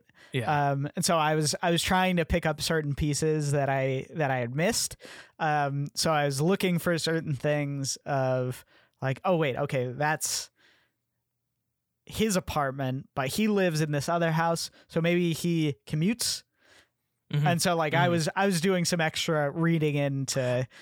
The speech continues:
Speaker 2: to sort of fill in the pieces, I
Speaker 1: Yeah,
Speaker 2: guess.
Speaker 1: that's another par-, aspect that's confusing, is because you've seen his house that he lives in.
Speaker 2: Yeah.
Speaker 1: And so, and I don't know if I'd f-, really understood the whole thing that he's,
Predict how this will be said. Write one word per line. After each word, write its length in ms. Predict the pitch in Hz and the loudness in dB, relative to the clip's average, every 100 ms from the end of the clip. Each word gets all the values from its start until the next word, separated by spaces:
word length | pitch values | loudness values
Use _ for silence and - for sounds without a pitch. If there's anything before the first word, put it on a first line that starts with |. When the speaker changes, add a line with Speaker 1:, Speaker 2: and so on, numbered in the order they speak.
| - | -10
Speaker 2:
to 100 | - | -6
sort 180 | 143 143 | -2 0
of 80 | 131 | -2
fill 260 | - 156 143 | 0 0 0
in 100 | 135 | -2
the 80 | |
pieces, 480 | 117 139 123 113 113 | -2 -2 -2 -4 -6
I 80 | - | -6
Speaker 1:
Yeah, 80 | 190 | -6
Speaker 2:
guess. 80 | 156 | -2
Speaker 1:
that's 240 | 170 175 180 | 4 4 4
another 260 | 160 151 | 4 4
par-, 160 | 135 160 | 4 4
aspect 320 | 143 131 117 | 4 0 -8
that's 160 | 117 - | -8 -8
confusing, 480 | 113 113 107 104 | -8 -6 -6 -6
is 100 | 104 | -10
because 340 | 113 120 135 127 | -10 -6 -4 -4
you've 120 | 127 | -4
seen 300 | - 160 147 | 0 2 2
his 220 | 131 123 | 0 -4
house 580 | - 117 110 104 - - - _ _ _ _ _ - | -2 -2 -4 -6 -8 -8 -16 _ _ _ _ _ -8
that 80 | 120 | -4
he 120 | 127 | -2
lives 320 | 113 107 110 | -2 -4 -6
in. 300 | 110 104 104 - _ _ _ | -6 -6 -8 -12 _ _ _
Speaker 2:
Yeah. 160 | 143 120 | -4 -4
Speaker 1:
And 160 | 113 | -2
so, 540 | - 117 110 107 107 - _ _ _ _ - | -2 0 -2 -4 -6 -10 _ _ _ _ -2
and 140 | 147 | 4
I 80 | 147 | 4
don't 200 | 156 180 | 6 6
know 100 | 180 | 6
if 100 | 180 | 6
I'd 120 | 165 139 | 4 2
f-, 220 | - - | -2 -8
really 260 | 143 139 127 | 0 2 4
understood 520 | 120 117 - - 113 | 2 -2 -4 -6 -4
the 80 | 113 | -4
whole 160 | 113 107 | -4 -4
thing 240 | 107 110 | -6 -4
that 140 | 113 | -6
he's, 280 | 113 110 - | -6 -8 -8